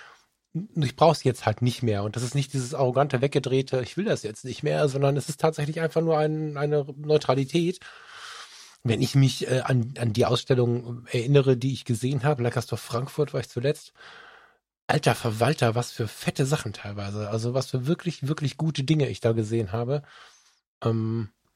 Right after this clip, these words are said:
ja, also das können sie schon, das stimmt. Ja, so ein, es ist ja sogar so, wenn man, ähm, mal ins Store reingeht, jetzt haben wir in Düsseldorf ja auch einen,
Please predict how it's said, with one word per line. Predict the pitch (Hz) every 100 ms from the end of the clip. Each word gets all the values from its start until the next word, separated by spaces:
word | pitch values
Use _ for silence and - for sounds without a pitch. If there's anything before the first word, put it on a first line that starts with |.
| 139
ja, | 123 _ _ _
also | - 127 135
das | 147
können | 170 160
sie | 143
schon, | 143 110
das | -
stimmt. | 110 98 - _ _ -
Ja, | 113 -
so | 139
ein, | 135 -
es | 139
ist | 170 -
ja | 147
sogar | 135 117
so, | 120 147 208 - - - -
wenn | 143
man, | 143 135 131 135
ähm, | 139 127 123
mal | 135 127
ins | 127
Store | - 131
reingeht, | 127 175 196 185
jetzt | 117
haben | 131
wir | 123
in |
Düsseldorf | 135 170 175 156
ja | 165
auch | 143
einen, | 147 151 151